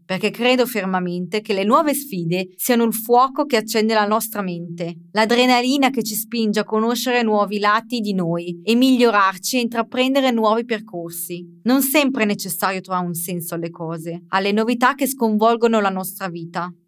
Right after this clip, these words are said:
A volte tutto ciò che bisogna fare è trovare il coraggio di ascoltare la voce dentro di sé. Sarà lei ad aiutarci a prendere una decisione o a non prenderla affatto.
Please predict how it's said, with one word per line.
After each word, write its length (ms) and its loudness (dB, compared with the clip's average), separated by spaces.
A 100 4
volte 360 2
tutto 300 0
ciò 160 0
che 140 -4
bisogna 340 -2
fare 380 -2
è 40 -6
trovare 320 2
il 100 -8
coraggio 540 0
di 140 0
ascoltare 640 -4
la 100 -4
voce 440 -2
dentro 460 -4
di 120 -10
sé. 340 -10
Sarà 320 0
lei 720 2
ad 160 -2
aiutarci 960 0
a 120 2
prendere 380 2
una 120 2
decisione 840 -4
o 140 4
a 40 4
non 180 2
prenderla 460 2
affatto. 680 -8